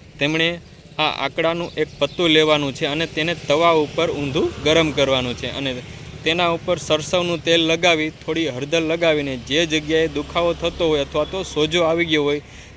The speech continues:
ત્યાં તેમણે રાત્રે બાંધવાનું છે. તો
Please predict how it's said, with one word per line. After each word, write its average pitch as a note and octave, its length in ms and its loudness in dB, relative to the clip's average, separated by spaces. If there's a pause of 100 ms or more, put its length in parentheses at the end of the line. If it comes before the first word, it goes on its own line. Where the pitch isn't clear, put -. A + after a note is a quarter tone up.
ત્યાં D#3+ 220 2
તેમણે D#3+ 320 0
રાત્રે C#3 360 0 (380)
બાંધવાનું C#3+ 560 2
છે. A#2+ 180 -8 (480)
તો - 120 -8